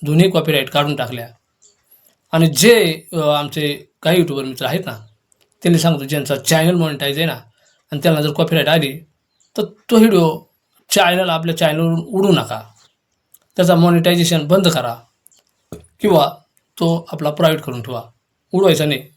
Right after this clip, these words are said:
अनलिस्टेड करून ठेवा. कारण मोठाले व्हिडिओ राहतात काही काही,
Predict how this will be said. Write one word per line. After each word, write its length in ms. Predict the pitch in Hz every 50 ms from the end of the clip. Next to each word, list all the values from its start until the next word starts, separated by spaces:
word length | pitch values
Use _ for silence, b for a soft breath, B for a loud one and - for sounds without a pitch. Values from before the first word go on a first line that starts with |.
| _ _ -
अनलिस्टेड 360 | 170 175 170 165 - 175 147
करून 220 | 156 139 127 120
ठेवा. 200 | 110 143 127 117 - - _ _ _ _ _ _ _ _ _ _ _ _ _ _ _ _
कारण 180 | - 170 160 151
मोठाले 280 | 156 165 175 165 151 139
व्हिडिओ 240 | 139 143 143 139
राहतात 200 | 139 139 139 139 135
काही 160 | - 139 139
काही, 220 | 135 135 127 123